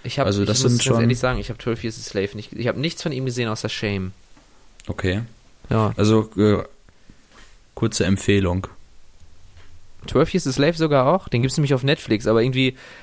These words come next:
Speaker 1: war der zu einer Zeit bei den Oscars, wo es dann wieder, oh, der ist, der hat jetzt nur einen Oscar, weil's um Sklaven geht. Und irgendwie bin ich da mit auf den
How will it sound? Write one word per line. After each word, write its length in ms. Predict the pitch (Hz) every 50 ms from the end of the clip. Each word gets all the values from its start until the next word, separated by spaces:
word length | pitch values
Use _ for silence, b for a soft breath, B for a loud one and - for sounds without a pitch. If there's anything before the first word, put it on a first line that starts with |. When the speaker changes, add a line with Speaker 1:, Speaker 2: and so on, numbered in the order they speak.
| B B - -
Speaker 1:
war 200 | 127 127 127 131
der 100 | 135 135
zu 100 | - - 120
einer 120 | 120 113
Zeit 280 | - - 131 127 143 -
bei 80 | 139
den 140 | 131 131 -
Oscars, 400 | 110 131 - - - 131 123 -
wo 60 | 123 123
es 100 | 120 -
dann 120 | 135 123
wieder, 140 | 120 120 120 123 120 - 120
oh, 100 | 123 120 123
der 160 | 120 123 110
ist, 140 | 113 - -
der 140 | 120 120
hat 140 | 120 123 120
jetzt 160 | 123 113 - -
nur 140 | 127 139 160
einen 80 | 160 135
Oscar, 300 | 127 135 - - 131 120
weil's 200 | 120 117 117 -
um 80 | 104 113
Sklaven 420 | - - - 113 107 107 107 101
geht. 220 | 95 98 101 - B B B B B B
Und 120 | - 117
irgendwie 280 | 113 120 117 120 113 107 117 - _ _ -
bin 100 | - 123
ich 100 | 123 -
da 100 | 117 110
mit 160 | 113 120 -
auf 120 | - -
den 300 | - 110 98 104 104 98